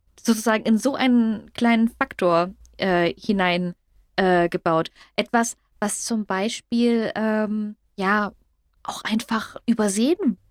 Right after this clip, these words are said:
werden kann, weil sich ein Spieler nicht unbedingt nur auf die, äh, Umgebung konzentriert. Ähm, ich weiß es gerade nicht, ob's bei, ich mein, bei, bei Assassin's Creed gab's ja dann auch teilweise dann,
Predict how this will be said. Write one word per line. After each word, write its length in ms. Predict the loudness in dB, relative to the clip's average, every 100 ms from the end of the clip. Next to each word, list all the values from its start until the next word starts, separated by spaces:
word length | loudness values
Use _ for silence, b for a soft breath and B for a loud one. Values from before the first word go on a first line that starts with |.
| _ _
werden 420 | -2 0 -4 -10
kann, 300 | -8 -8 -4
weil 320 | 0 2 0 -2
sich 160 | -6
ein 140 | -6 -6
Spieler 380 | -6 -2 0
nicht 200 | 0 -2
unbedingt 380 | -2 -2 -2 0
nur 260 | 2 2 0
auf 140 | -2
die, 220 | -4 -2
äh, 600 | 0 0 0 0 0 0 0
Umgebung 480 | -2 0 -2 -2
konzentriert. 800 | -2 -4 -4 -6 -8 -8 -8 -10 _ _ _ _ _ _ _
Ähm, 540 | -4 -2 -2 -4 -6 -4
ich 60 | -2
weiß 180 | 0
es 180 | -2 -6
gerade 200 | -2 2
nicht, 200 | 2 2
ob's 280 | -4 -8 -10
bei, 280 | -4 -2 -2
ich 40 | 0
mein, 280 | 0 0
bei, 260 | 2 2 2
bei 160 | 2 -2
Assassin's 460 | 0 -2 -2 -4
Creed 200 | -2 -2
gab's 220 | 0 -2 -2
ja 80 |
dann 140 | -2 -2
auch 160 | -4
teilweise 480 | -2 -2 0 0 0
dann, 240 | -2 -2